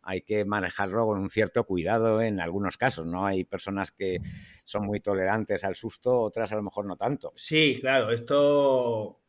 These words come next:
Speaker 2: esto, mira, está muy bien esta pregunta que me haces, porque sí que es una cosa que, que se nota cuando un, un actor ha trabajado en un pasaje de terror, ¿no? El saber diferenciar cuándo puede ser más in-,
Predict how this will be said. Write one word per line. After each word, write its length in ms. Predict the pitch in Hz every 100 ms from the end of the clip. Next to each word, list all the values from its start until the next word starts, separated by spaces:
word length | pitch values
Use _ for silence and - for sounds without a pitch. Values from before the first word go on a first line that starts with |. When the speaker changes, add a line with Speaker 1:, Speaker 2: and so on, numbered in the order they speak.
| -
Speaker 2:
esto, 380 | 117 120 127 - -
mira, 220 | 131 127
está 140 | 107 131
muy 120 | 143
bien 140 | 135
esta 140 | 117 110
pregunta 300 | 101 117 107
que 40 | 101
me 100 | 110
haces, 240 | 113 113 -
porque 240 | 104 104
sí 160 | - 113
que 120 | 131
es 80 | 113
una 180 | 127 117
cosa 440 | 123 135 123 - _ _ _ _ _ _ -
que, 320 | 117 113 107
que 100 | 104
se 140 | 113 110
nota 300 | 123 131 127
cuando 480 | 123 120 113 107 104
un, 640 | 110 113 113 113 110 107
un 100 | 113
actor 360 | 110 - 117 117
ha 80 | 110
trabajado 380 | 104 98 107 110
en 60 |
un 60 | 107
pasaje 340 | 107 - -
de 80 | 107
terror, 380 | - 92 117 98
¿no? 260 | 101 113 - -
El 80 |
saber 260 | 113 107 113
diferenciar 720 | 120 120 113 110 - 120 117
cuándo 500 | - 117 110 113 110
puede 260 | - 120 120
ser 240 | 117 110
más 160 | 101 107
in-, 160 | 104